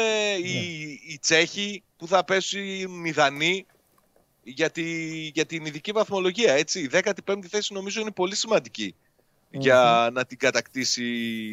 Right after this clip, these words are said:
Speaker 1: μέσω του παοκ η, η Ελλάδα.
Speaker 2: Ναι.
Speaker 1: Έχει ενδιαφέρον να δούμε με ποιο θα παίξει η Κοπεχάγη. Α, υπάρχει καμία περίπτωση να πέσει με δύσκολο αντίπαλο, ε, να πέσει με τη Λέστερ, για παράδειγμα;
Speaker 2: Θα δούμε τώρα, η Λέστερ βγήκε.
Speaker 1: Ναι.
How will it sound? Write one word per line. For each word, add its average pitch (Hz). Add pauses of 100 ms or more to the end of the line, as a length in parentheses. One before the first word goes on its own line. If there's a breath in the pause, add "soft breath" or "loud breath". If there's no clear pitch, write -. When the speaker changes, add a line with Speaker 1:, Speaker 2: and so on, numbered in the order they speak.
(100)
Speaker 1:
μέσω 131
του 120
παοκ 120
η, 113
η 113
Ελλάδα. 104 (100)
Speaker 2:
Ναι. 151
Speaker 1:
Έχει 165
ενδιαφέρον 165
να 143
δούμε 127
με 127
ποιο 196
θα 196
παίξει -
η -
Κοπεχάγη. 110 (280)
Α, 107
υπάρχει 147
καμία 165
περίπτωση 165
να 151
πέσει 170
με 156
δύσκολο 170
αντίπαλο, 165 (180)
ε, 127
να 127
πέσει 170
με 165
τη 156
Λέστερ, 165
για 175
παράδειγμα; 175
Speaker 2:
Θα 233
δούμε 214
τώρα, 202
η 170
Λέστερ 226
βγήκε. 196
Speaker 1:
Ναι. 120